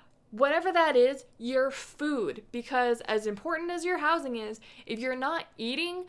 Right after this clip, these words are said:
you're maybe dying. And I don't want anybody to be living a hungry life. I know that grocery shopping, spending money on food, food is really expensive. It really is.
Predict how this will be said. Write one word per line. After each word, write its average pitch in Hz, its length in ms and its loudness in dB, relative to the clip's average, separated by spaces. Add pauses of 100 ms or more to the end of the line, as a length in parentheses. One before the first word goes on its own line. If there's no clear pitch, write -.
(140)
you're 247 180 -2
maybe 294 360 -2
dying. 202 500 -2 (200)
And 220 140 2
I 285 80 2
don't 359 140 -2
want 349 180 0
anybody 320 440 -2
to 262 140 -10
be 254 140 -4
living 247 420 4
a 233 140 -4
hungry 240 680 -2
life. 202 440 -4 (100)
I 208 180 -4
know 247 420 0 (340)
that 214 320 2 (960)
grocery 294 460 2
shopping, 277 500 -2
spending 285 420 -4
money 277 220 -4
on 262 220 0
food, 262 580 -8 (220)
food 370 260 2
is 339 140 -2
really 349 340 0
expensive. 339 640 -4
It 285 300 -10
really 320 340 -4
is. 254 380 2